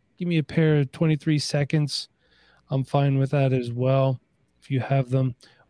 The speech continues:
or maybe even a quote-unquote lesser running back, and a twenty-three second would be fine with me too. A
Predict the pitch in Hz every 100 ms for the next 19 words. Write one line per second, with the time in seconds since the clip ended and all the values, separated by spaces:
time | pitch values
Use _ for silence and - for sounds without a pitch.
0 | - 131 131 127 131 131 135 139 147 139
1 | 139 127 120 - 135 131 - 120 - 131
2 | - 139 127 123 120 127 120 - - 135
3 | 139 127 - - 147 139 151 139 156 143
4 | 147 147 143 160 156 151 156 151 156 147
5 | - 170 113 _ - -